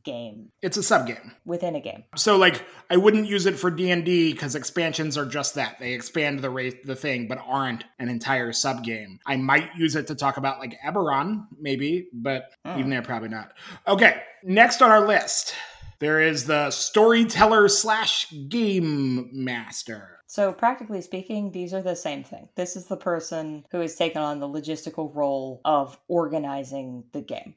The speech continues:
Speaker 2: There's way more than just these two terms. We, we mentioned these two 'cause they're the most common,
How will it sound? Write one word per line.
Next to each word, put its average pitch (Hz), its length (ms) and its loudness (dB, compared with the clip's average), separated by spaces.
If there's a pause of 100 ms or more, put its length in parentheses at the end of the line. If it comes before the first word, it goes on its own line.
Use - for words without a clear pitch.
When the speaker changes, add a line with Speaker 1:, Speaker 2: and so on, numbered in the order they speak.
Speaker 2:
There's 214 340 6
way 190 200 10
more 180 180 8
than 156 180 0
just 143 240 -2
these 127 280 -4
two 120 360 -6
terms. 104 600 -10
We, 135 260 -4
we 135 160 -8
mentioned 139 340 -4
these 131 180 -4
two 135 180 -4
'cause 117 160 -8
they're 123 100 -4
the 120 100 -6
most 123 380 -6
common, 139 540 -6